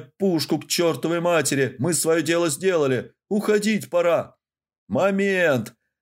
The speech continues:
Старлей в запале дал еще очередь, патроны в магазине кончились. Наводчик вскочил с кресла. «Вот теперь можно уходить!» «Погодьте чуток!»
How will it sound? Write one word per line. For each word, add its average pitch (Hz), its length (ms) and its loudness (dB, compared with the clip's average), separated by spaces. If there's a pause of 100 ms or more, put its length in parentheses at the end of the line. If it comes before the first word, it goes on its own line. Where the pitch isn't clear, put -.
(460)
Старлей 175 440 0
в - 20 -2
запале 131 480 0
дал 120 260 0
еще 143 500 0
очередь, 165 520 -2 (100)
патроны 160 540 -2
в 131 80 -2
магазине 117 560 0
кончились. 104 640 0 (360)
Наводчик 135 480 0
вскочил 127 500 0
с 127 100 -2
кресла. 151 680 -2 (240)
«Вот 202 280 -2
теперь 190 380 0
можно 185 320 0
уходить!» 160 600 -2 (640)
«Погодьте 135 760 -2
чуток!» 139 640 -2